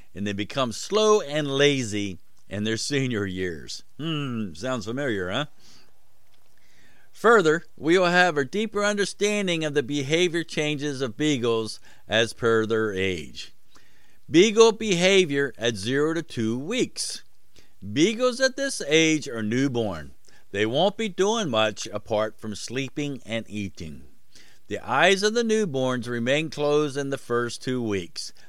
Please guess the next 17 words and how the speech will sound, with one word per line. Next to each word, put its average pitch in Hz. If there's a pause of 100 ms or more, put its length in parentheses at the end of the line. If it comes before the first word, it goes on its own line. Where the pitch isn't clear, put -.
(100)
They 98
won't 139
be 220
able 214
to 185
see 196
anything. 98 (480)
Apart 160
from 196
that, 135
at 101
this 185
age, 131 (260)
they 117
are 113
deaf 117 (100)
too. 87